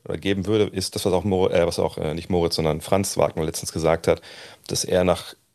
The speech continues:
Michigan gegangen ist, um sich diese Mentalität der Amerikaner anzueignen. Eben dieses, die nennen das so Cutthroat, ne, dass du halt hingehst und sagst, „Ey, ich will in die N B A,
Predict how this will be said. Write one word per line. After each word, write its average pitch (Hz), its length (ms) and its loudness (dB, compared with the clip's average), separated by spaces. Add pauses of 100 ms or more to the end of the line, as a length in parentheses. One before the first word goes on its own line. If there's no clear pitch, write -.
(140)
Michigan 110 340 2
gegangen 98 320 2
ist, 92 120 -4
um 98 120 -2
sich 85 140 -6
diese 85 180 2
Mentalität 90 560 2
der 90 80 4
Amerikaner 78 400 0
anzueignen. - 580 -6
Eben 87 200 0
dieses, 85 400 0 (720)
die 104 60 2
nennen 101 200 4
das 92 100 4
so 90 80 -8
Cutthroat, 90 580 -2
ne, 101 100 2
dass 107 120 2
du 92 100 0
halt 90 140 4
hingehst 104 300 0
und 98 60 -4
sagst, 85 280 0
„Ey, 95 200 2 (120)
ich 117 240 0
will 95 180 4
in 92 120 0
die 95 100 -6
N 95 140 -6
B 80 140 -6
A, - 20 -8